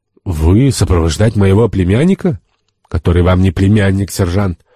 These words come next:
«Он, э, сын полковника». «Он ему не сын,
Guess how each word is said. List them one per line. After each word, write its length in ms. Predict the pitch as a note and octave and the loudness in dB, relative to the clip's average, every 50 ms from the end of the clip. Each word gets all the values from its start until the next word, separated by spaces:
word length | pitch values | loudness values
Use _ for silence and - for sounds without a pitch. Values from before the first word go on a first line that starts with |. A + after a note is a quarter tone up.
| _ _ - - - - - | _ _ -20 -20 -20 -10 -4
«Он, 480 | - G2+ F#2 F#2+ A2 C#3 D#3 E3+ E3+ | -2 0 0 2 2 2 2 2 2
э, 420 | E3+ D#3+ D#3 D3 B2 A2 G2 F#2 F#2 | 4 2 2 0 -2 -6 -10 -14 -14
сын 400 | E2+ - - - F#2 F2 F2 E2+ | -12 -10 -4 -2 0 2 2 0
полковника». 1040 | E2 - A2 A2 G#2+ - _ - G#3 A3 G#3+ F3+ D3 B2 G2+ - - E2+ D#2 D2 C#2 - - _ _ | 0 0 0 0 -2 -4 _ -2 0 0 2 2 0 0 -2 -2 -4 -4 -4 -4 -8 -14 -20 _ _
«Он 300 | - F2+ F2+ F#2+ F#2+ G2 | -4 -2 0 0 2 2
ему 240 | G2 F#2+ F#2 F#2 F#2 | 2 2 2 2 2
не 160 | F#2 F#2 F2 | 2 0 0
сын, 480 | - - - C3 C3 A#2 F#2 D2 C#2 | -2 -2 0 0 2 2 0 -2 -8